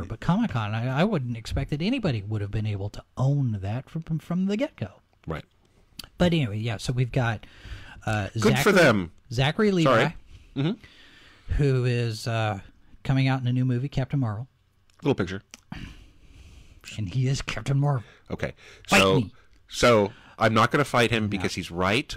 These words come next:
Speaker 1: But for those
Speaker 2: Yeah.
Speaker 1: of you who, uh, it, the movie Shazam, he's not in the other Captain Marvel movie.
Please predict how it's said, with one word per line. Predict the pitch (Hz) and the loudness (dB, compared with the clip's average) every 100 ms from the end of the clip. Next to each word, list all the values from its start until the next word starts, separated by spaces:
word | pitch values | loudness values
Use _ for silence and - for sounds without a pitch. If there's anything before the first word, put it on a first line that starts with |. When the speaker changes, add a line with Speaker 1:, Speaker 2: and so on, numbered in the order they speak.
| - | -12
Speaker 1:
But | 104 110 107 | -2 2 2
for | - 113 | 2 0
those | 107 113 | 2 2
Speaker 2:
Yeah. | 117 | 0
Speaker 1:
of | |
you | 113 107 | 0 0
who, | 113 104 | 2 0
uh, | 92 95 95 - | 2 2 2 -2
it, | 101 - | -10 -10
the | 90 98 | -8 -4
movie | 101 98 92 | -4 -2 -4
Shazam, | - 95 92 87 90 98 107 - - - - | -4 -2 -2 0 -2 -4 -12 -20 -20 -20 -6
he's | 98 90 | -4 0
not | 90 | 0
in | 98 90 | 0 -2
the | 90 87 | -4 -4
other | 90 90 | -4 -2
Captain | 90 85 82 | -2 -2 -4
Marvel | 80 76 78 | -4 -4 -4
movie. | 80 76 78 | -4 -6 -8